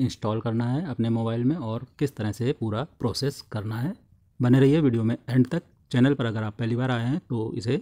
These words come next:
सब्सक्राइब ज़रूर कर लें। टू अकाउंट्स में काम करने के लिए हमें basically ये चार पांच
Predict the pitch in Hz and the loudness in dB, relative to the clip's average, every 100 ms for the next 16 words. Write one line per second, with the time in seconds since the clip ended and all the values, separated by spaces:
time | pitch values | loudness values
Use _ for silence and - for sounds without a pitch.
0 | - - 113 - 104 107 - 110 123 123 | -4 -6 -6 -4 -2 -4 -4 0 0 2
1 | 123 139 196 - 202 226 147 139 - 143 | 0 0 -2 2 4 4 4 4 4 2
2 | 143 123 120 120 113 113 120 139 110 - | 2 2 4 4 2 2 2 2 0 -2
3 | 113 113 156 151 117 113 - 120 117 - | -2 0 0 0 0 -2 -2 -2 -2 -2
4 | 110 104 - | -2 -2 -6